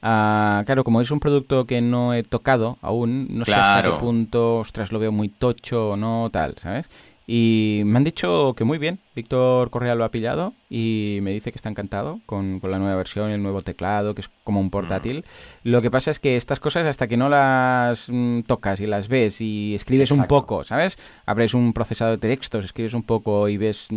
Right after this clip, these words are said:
Speaker 1: realmente si le vas a sacar uso, prefiero no, porque claro, tampoco es que sea muy barato el tema, ¿eh?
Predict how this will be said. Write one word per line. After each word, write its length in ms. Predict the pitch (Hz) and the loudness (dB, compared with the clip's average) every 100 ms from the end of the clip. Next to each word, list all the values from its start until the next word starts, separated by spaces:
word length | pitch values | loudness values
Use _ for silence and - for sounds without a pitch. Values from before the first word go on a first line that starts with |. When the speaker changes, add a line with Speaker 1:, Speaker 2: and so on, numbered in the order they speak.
| 101 | -4
Speaker 1:
realmente 360 | 110 107 104 - | -2 -2 -2 -4
si 100 | 117 | -4
le 80 | 104 | -4
vas 160 | 101 | -2
a 340 | 107 101 95 90 | -2 -2 -2 -4
sacar 260 | 107 110 | -6 -4
uso, 320 | 101 - 160 - - - - | -4 -2 -4 -4 -16 -20 -8
prefiero 400 | 98 - 101 104 | -6 -2 0 2
no, 340 | 107 101 90 | 2 0 -2
porque 160 | - 78 | -6 -8
claro, 260 | 80 113 90 | -2 -2 -2
tampoco 280 | 76 73 | -8 -8
es 60 | 80 | -8
que 80 | 90 | -6
sea 140 | 95 | -4
muy 140 | 87 80 | -4 -2
barato 300 | 85 104 80 | -4 -4 -6
el 80 | |
tema, 340 | 73 95 82 | -6 -6 -6
¿eh? 40 | 123 | -10